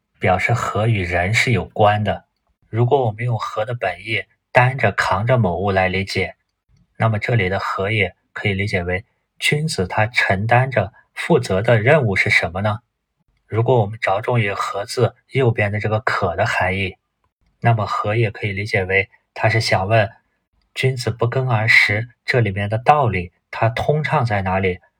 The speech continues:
他行得通的理由是什么呢？”当然，我们也可以把和也就理解成他是问为什么呢？这里他引用《诗经》里的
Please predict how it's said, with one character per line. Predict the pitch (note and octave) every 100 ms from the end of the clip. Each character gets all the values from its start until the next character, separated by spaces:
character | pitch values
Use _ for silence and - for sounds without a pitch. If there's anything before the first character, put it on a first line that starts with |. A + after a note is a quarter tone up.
| _ _
他 | -
行 | A#2 - A2+
得 | C3+
通 | B2 - C3+
的 | B2
理 | F#2+ F2+
由 | F2 G2
是 | B2+ C3+
什 | - F#2+
么 | G2
呢？” | G2+ - _ _ _ -
当 | A#2+
然， | A2+ G#2+
我 | F#2+
们 | F#2
也 | - E2
可 | - -
以 | -
把 | B2 E2+
和 | - - F#2+
也 | E2+ D#2 _ _
就 | - A2
理 | E2+ F2
解 | E2
成 | D2+ - E2 - _
他 | - F2+
是 | -
问 | F2 E2
为 | G#2+ G#2
什 | -
么 | D2 D2
呢？ | - - _ _ _ _ _ _ _ -
这 | D#3+ C3+
里 | G2
他 | - C#3
引 | C3 F#2
用 | A2 G2+
《诗 | - -
经》 | C#3+ C#3+
里 | A#2+
的 | - G#2+